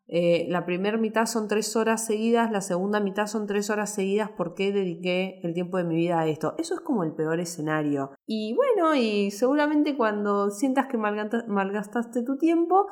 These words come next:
vas a decir, bueno, me gusta tomar café, voy a ir a tomarme un café y, y qué rico es el café y seguiremos adelante, ¿no?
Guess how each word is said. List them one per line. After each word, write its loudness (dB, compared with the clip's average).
vas 0
a 0
decir, 0
bueno, 2
me 2
gusta 4
tomar 2
café, 0
voy 2
a 4
ir 4
a 2
tomarme -2
un -4
café 2
y, -2
y -4
qué 2
rico 2
es -2
el -2
café 0
y 2
seguiremos -2
adelante, 0
¿no? 2